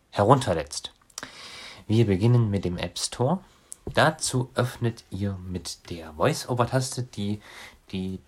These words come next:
Feststelltaste ist und M wie Martha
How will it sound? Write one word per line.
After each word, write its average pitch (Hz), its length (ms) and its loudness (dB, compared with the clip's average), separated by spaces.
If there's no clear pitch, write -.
Feststelltaste - 840 -2
ist - 340 -4
und - 460 -2
M 123 300 0
wie 104 140 -2
Martha 113 680 -4